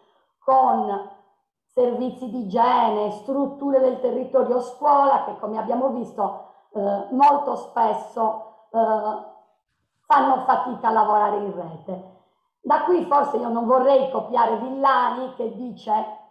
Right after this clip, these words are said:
"non come prima", forse l'unica cosa che, sul quale possiamo, eh, riflettere e dal quale possiamo partire per lavorare è dire, eh, forse quest-,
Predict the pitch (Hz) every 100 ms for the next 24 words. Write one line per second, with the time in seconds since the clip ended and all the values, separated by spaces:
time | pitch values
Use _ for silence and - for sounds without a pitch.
0 | _ _ 262 277 285 277 - 247 247 -
1 | 285 285 240 240 277 285 - - _ _
2 | _ - - - 220 233 247 247 240 -
3 | 269 254 233 - 254 233 - - 262 -
4 | 262 - 226 226 - 277 254 226 226 -
5 | - _ _ 220 226 220 220 233 247 247
6 | - 302 269 220 - 202 190 202 - 220
7 | 226 - 269 - 226 - 233 233 240 240
8 | 277 226 220 240 254 285 277 - 262 269
9 | 214 262 233 226 - - - _ _ _
10 | _ - 226 190 294 302 - 214 - 220
11 | 214 -